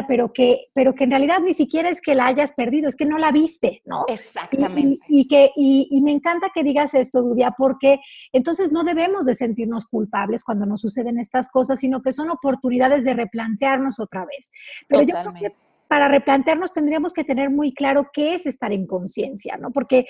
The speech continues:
Speaker 1: se habla mucho de la conciencia, pero ¿qué es? ¿Tú qué les dirías a las
Speaker 2: Mm.
Speaker 1: personas que nos escuchan?
Speaker 2: Te pongo el ejemplo. Pasó diciembre, mi hijo, el hi-, el, vuelvo, mira, fíjate, estoy usando este lenguaje de mi hijo.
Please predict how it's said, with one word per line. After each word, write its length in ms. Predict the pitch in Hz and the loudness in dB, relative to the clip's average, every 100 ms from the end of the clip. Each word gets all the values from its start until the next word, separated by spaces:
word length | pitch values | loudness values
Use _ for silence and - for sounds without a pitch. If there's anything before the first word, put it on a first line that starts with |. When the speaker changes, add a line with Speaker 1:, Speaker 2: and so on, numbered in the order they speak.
| - | -6
Speaker 1:
se 120 | - 285 | -2 0
habla 200 | 302 302 | 0 -2
mucho 260 | 302 311 | -2 -2
de 80 | 285 | -2
la 140 | 233 | -2
conciencia, 640 | 208 214 208 269 277 277 233 | -4 -6 -6 -2 -2 -2 -6
pero 260 | 240 233 233 | -2 -2 0
¿qué 340 | 277 277 302 | 0 0 0
es? 140 | 247 - | -4 -4
¿Tú 120 | 285 | -6
qué 100 | 349 | -2
les 180 | 320 226 | -4 -2
dirías 540 | 220 233 226 - - _ - - - | -2 0 -2 -6 -20 _ -20 -16 -8
a 40 | |
las 100 | 226 | -6
Speaker 2:
Mm. 40 | 214 | -4
Speaker 1:
personas 380 | 208 180 254 - | -6 -8 -14 -8
que 80 | |
nos 180 | 220 214 | -8 -6
escuchan? 580 | 220 - 226 214 226 302 _ _ _ - | -8 -4 -6 -4 -10 -14 _ _ _ -8
Speaker 2:
Te 80 | 269 | -4
pongo 240 | 262 247 | -4 -2
el 100 | 254 | -4
ejemplo. 580 | 240 233 214 190 160 127 | -4 -8 -10 -12 -16 -10
Pasó 340 | - 180 - 190 | -6 -4 -6 -8
diciembre, 840 | 240 247 - 233 202 196 226 247 - | -8 -10 -8 -8 -6 -10 -10 -14 -18
mi 260 | - 196 233 | -14 -10 -10
hijo, 460 | 226 - 170 _ - | -12 -16 -18 _ -10
el 200 | 196 196 | -8 -8
hi-, 180 | 226 - | -10 -6
el, 380 | 190 170 - - | -6 -8 -18 -16
vuelvo, 460 | 165 170 170 160 | -10 -8 -8 -10
mira, 260 | 160 170 131 | -14 -12 -14
fíjate, 440 | - 196 196 196 | -14 -16 -16 -14
estoy 320 | 165 - 175 190 | -16 -14 -12 -12
usando 320 | 190 202 202 | -14 -14 -14
este 160 | 202 | -14
lenguaje 600 | 196 185 175 175 175 175 | -16 -14 -14 -14 -16 -18
de 200 | 175 185 | -16 -16
mi 380 | 170 190 214 214 | -16 -14 -12 -12
hijo. 340 | 208 - - | -14 -20 -20